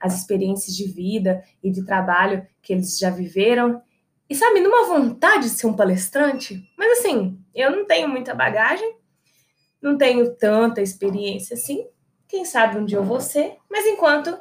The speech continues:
não chegar esse dia, eu vou ser a palestrante do meu podcast Falando Sozinha. Por enquanto, nós te-, não teremos convidados, porque eu acho que nem esse aqui a pessoa vai ouvir, então, né, quem dirá um convidado, mas enfim,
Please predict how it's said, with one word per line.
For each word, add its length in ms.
não 180
chegar 320
esse 240
dia, 540
eu 120
vou 160
ser 120
a 60
palestrante 600
do 120
meu 160
podcast 580
Falando 320
Sozinha. 600
Por 80
enquanto, 320
nós 160
te-, 140
não 200
teremos 340
convidados, 640
porque 300
eu 40
acho 220
que 80
nem 340
esse 220
aqui 240
a 240
pessoa 240
vai 140
ouvir, 400
então, 260
né, 140
quem 180
dirá 320
um 140
convidado, 400
mas 160
enfim, 400